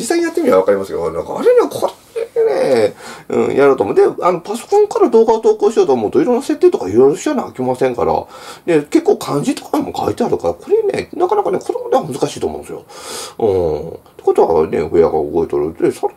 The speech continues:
に言うと、もう少し言うと、親以外にもなんか動いてんじゃねえかな。し-、ね、マスメディアが動いてるわけですよ。エフエムとかの主催とかも動いてるわけですよ。えー、そういうあたりから考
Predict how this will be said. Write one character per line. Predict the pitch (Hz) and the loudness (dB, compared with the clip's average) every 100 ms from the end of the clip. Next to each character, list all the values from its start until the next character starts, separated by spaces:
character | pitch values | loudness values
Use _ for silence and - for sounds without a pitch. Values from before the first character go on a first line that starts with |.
| 214 | -2
に | 117 | -2
言 | |
う | - | -2
と、 | |
も | 95 147 | -2 -4
う | |
少 | - 381 | 0 -2
し | - | 0
言 | 90 | -2
う | |
と、 | 71 82 | 0 2
親 | 104 135 151 | 2 4 2
以 | 98 | 0
外 | 85 87 | 0 -2
に | 82 73 | -2 -8
も | 69 71 | -10 -10
な | 71 | -8
ん | 85 | -6
か | - | -2
動 | 78 78 101 | -2 -2 -2
い | |
て | - | -2
ん | 139 | -8
じ | |
ゃ | 73 | -8
ね | 76 | -10
え | |
か | 71 - | -10 -12
な。 | 78 - - - | -12 -12 -16 -18
し-、 | - 104 92 - | -10 -6 -6 -6
ね、 | 110 - - | -10 -10 -10
マ | 87 | -8
ス | 101 | -4
メ | 127 180 | -2 0
デ | 139 | -2
ィ | 85 | -4
ア | |
が | - | -2
動 | 95 113 127 | 0 2 2
い | |
て | 123 | 2
る | 117 | 0
わ | |
け | - | 0
で | - | -4
す | - | -4
よ。 | 87 92 | -4 -4
エ | |
フ | 95 107 | 0 0
エ | |
ム | 101 | 0
と | - | -2
か | 92 82 | -4 -6
の | 76 | -8
主 | - - | -12 -10
催 | - 87 | -4 -4
と | |
か | - | -4
も | 80 101 | -8 -6
動 | 120 - | -4 -4
い | |
て | - | -4
る | - | -6
わ | - | -8
け | - | -18
で | - | -18
す | - | -16
よ。 | - - - - - - | -16 -16 -16 -16 -12 -2
え | |
ー、 | 110 95 92 | 0 2 0
そ | - 160 | 0 -4
う | |
い | 170 | -2
う | 220 | -4
あ | 233 | 0
た | 117 | -2
り | |
か | - | -2
ら | 110 | -8
考 | - | -8